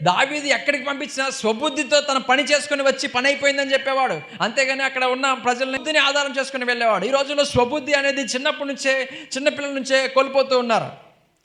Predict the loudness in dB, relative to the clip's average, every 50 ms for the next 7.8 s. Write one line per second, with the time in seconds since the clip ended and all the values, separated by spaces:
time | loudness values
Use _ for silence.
0 | _ _ _ 0 0 0 2 0 -2 -4 -4 -4 -6 -6 -2 -2 0 4 4 2
1 | 2 0 -4 -4 0 0 2 2 4 2 2 2 2 -2 -2 0 0 -2 -2 -2
2 | -2 -2 -2 -2 -2 -2 -4 -4 -2 0 0 2 4 2 2 4 4 2 2 2
3 | 0 -2 -2 -2 -2 -2 0 0 0 0 -2 -2 -6 -10 -18 -20 _ _ _ _
4 | _ _ _ _ _ _ -6 -4 -2 0 -2 2 4 2 2 2 0 -4 -4 -4
5 | -4 -4 -4 -4 -4 -4 -2 -2 -2 -2 -2 -2 -2 -2 -2 -2 -4 -2 -2 -2
6 | -2 -4 -4 -4 -4 -4 -4 -4 -4 -4 -4 -6 -4 -2 0 0 0 2 2 0
7 | 0 -2 -4 -6 -6 -4 -4 -4 -2 0 -2 -2 -2 -2 -4